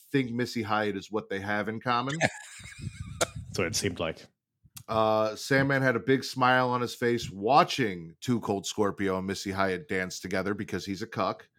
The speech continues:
Speaker 2: Sand cuck.
Speaker 1: And then they D P'd her to close out the entrance.
Speaker 2: Hmm. Is it a D P? Oh, I guess it would be a D-, I guess you're penetrating
Speaker 1: It was
Speaker 2: the
Speaker 1: a Missy
Speaker 2: mouth, right?
Speaker 1: Hyatt sandwich, right?
Speaker 2: That's what Joey Styles says.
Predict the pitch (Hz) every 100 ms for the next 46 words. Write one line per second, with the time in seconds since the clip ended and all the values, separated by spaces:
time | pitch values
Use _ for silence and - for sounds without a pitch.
0 | _ - - - - 101 117 117 110 -
1 | - - _ _ _ _ - 117 120 123
2 | 123 117 120 123 123 117 107 107 95 92
3 | 87 _ _ _ _ _ _ - - 117
4 | 101 104 92 92 87 82 - - - -
5 | _ _ - 123 131 101 90 78 73 -
6 | _ _ - - - - 143 170 170 220
7 | 262 147 196 214 175 208 180 - 90 80
8 | - 92 107 95 - - 87 - 143 190
9 | 180 202 214 233 165 190 208 - 226 262
10 | 220 - - - - 110 180 - _ -
11 | - - 92 92 - 92 - 147 143